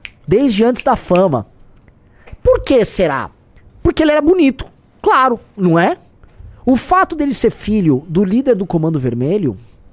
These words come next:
tá? Não tem nenhuma relação com isso. Ele era muito pobre. Ele era um menino humilde que, graças ao talento dele, brilhou.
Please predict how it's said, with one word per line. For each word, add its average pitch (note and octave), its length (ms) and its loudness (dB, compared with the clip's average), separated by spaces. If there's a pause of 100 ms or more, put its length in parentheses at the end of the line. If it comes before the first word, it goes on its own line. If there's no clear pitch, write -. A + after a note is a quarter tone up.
(140)
tá? E3 240 -2 (220)
Não A3+ 220 0
tem B3 140 -2
nenhuma A#3 380 -2
relação A#3+ 380 -6
com G3 160 -8
isso. - 280 -10 (260)
Ele C3+ 140 -4
era G3+ 140 0 (180)
muito C#4+ 340 0
pobre. C3 480 -4 (300)
Ele C3 80 -8
era C#3+ 80 -2
um C#3 40 -2
menino C3+ 240 -2
humilde A3 560 0 (200)
que, - 100 -16
graças F3 360 -4
ao F3 100 -4
talento E3 300 -8
dele, E3 180 -6
brilhou. A3+ 400 -2